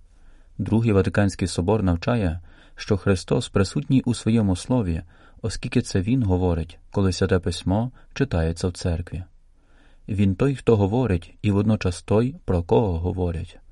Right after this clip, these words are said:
Таким чином, сторінки Біблії стають живим словом, промовленим Богом. Саме Бог через людину, яка читає,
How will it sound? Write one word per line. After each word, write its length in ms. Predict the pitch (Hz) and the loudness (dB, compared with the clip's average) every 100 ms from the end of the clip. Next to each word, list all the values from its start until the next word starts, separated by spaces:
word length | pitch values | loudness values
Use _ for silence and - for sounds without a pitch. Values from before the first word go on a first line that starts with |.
| - - _ - - | -20 -20 _ -20 -4
Таким 300 | 104 95 87 | -2 0 0
чином, 320 | - 135 107 | 2 2 2
сторінки 440 | 92 104 101 95 95 | 2 2 2 2 0
Біблії 500 | 107 131 101 90 82 - - - | 0 0 2 2 0 -6 -20 -20
стають 380 | - 117 135 | -2 0 2
живим 320 | 113 113 120 120 | 0 0 0 -2
словом, 540 | - 98 87 80 78 - - | -2 -2 0 -2 -4 -12 -6
промовленим 640 | 95 90 90 92 92 98 | 0 2 4 4 2 2
Богом. 340 | 107 107 85 82 - - - _ - - - | 0 0 0 -4 -10 -20 -20 _ -20 -20 -14
Саме 300 | - 104 101 | 0 2 4
Бог 280 | 98 127 - | 2 0 2
через 300 | 117 104 95 | 4 4 2
людину, 460 | 98 123 98 80 - | 0 2 2 0 -2
яка 300 | 101 92 92 | -2 0 0
читає, 600 | - - 110 120 87 80 | -2 -2 0 2 0 -2